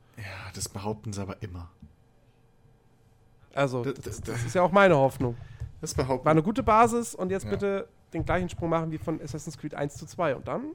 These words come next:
Speaker 2: hm, mal gucken.
Speaker 1: Ja.
Speaker 2: Wie
Speaker 1: Ja.
Speaker 2: gesagt, jedem Ubisoft-Spiel wär schon mal geholfen, wenn sie abwechslungsreichere Nebenmissionen machen würden. Das wär schon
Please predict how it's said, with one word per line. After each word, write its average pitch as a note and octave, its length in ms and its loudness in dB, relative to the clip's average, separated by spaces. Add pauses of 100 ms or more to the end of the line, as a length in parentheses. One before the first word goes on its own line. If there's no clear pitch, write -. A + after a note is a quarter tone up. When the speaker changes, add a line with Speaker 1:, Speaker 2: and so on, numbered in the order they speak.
Speaker 2:
hm, D#4+ 240 -2
mal C4 100 -4
gucken. - 280 -12 (1400)
Speaker 1:
Ja. - 120 -12 (1800)
Speaker 2:
Wie D#3 60 -4
Speaker 1:
Ja. D3 60 -2
Speaker 2:
gesagt, E3 240 4
jedem A3+ 280 8
Ubisoft-Spiel A3 640 4
wär G3+ 100 8
schon G#3 160 2
mal G3+ 100 8
geholfen, F#3 520 -2
wenn F3+ 100 -4
sie E3 120 -4
abwechslungsreichere D3 1000 -2
Nebenmissionen A#2+ 500 -4
machen A#2+ 280 -6
würden. A#2+ 180 -8
Das G#3 160 2
wär G#3+ 140 10
schon G3 380 4